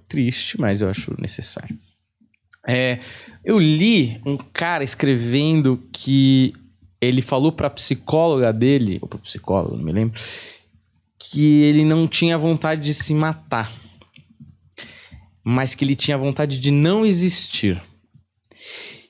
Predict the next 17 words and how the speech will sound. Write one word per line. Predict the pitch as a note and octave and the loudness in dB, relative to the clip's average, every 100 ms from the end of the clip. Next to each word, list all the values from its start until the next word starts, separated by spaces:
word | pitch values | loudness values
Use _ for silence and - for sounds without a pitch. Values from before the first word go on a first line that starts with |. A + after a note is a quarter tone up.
| _ _ _ | _ _ _
E | G#3 | -2
pra | - E3+ | 0 0
mim | F3 A3+ | 2 2
isso | G#3 - G3+ D#3 - | 2 4 4 4 0
bateu | C3 D3 A#2+ E3 D#3 | -4 -4 -2 2 2
de | B2+ | 2
um | B2 | 0
jeito | A#2 D3+ D#3 F#3 | 0 0 -2 -2
muito | D#4+ | -2
curioso, | - C4+ G#3+ C3+ B2+ C3+ A#2 A2 | -2 0 2 4 4 4 2 0
assim, | - - F3+ | -2 -2 -2
porque | F3+ - | -4 -4
eu | |
nunca | B3 D4 | -2 -2
tinha | D#4 A#3 | 0 2
refletido | G3 - C#3+ - - F3 F#3 | 2 2 -2 -2 -8 0 0
na, | E3+ D#3+ - | 2 0 -4